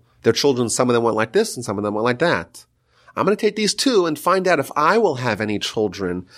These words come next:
that will go in different directions, or will they all fuse together? Will they all be united? And of course, he wakes up in the morning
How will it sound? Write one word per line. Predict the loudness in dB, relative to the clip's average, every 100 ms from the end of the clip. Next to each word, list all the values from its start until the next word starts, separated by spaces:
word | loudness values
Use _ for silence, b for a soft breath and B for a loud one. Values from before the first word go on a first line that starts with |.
| B
that | -2 2
will | 2
go | 4 4
in | 2
different | 0 -2 -2
directions, | 0 -2 -2 -4 -4 -6 -10 b -4
or | 0 2 2
will | 2
they | 2 2
all | 2
fuse | 0 -2 -2 -2
together? | -2 0 2 2 0 b b b
Will | -2
they | 0 0
all | 2 4 4 2 -2 -10
be | -6 -4 -4 -6
united? | -8 -6 -4 -4 -4 -8 -14 b -10
And |
of | -6
course, | -2 0
he | 2
wakes | 2
up | 2
in |
the | 0
morning | 2 4 4 2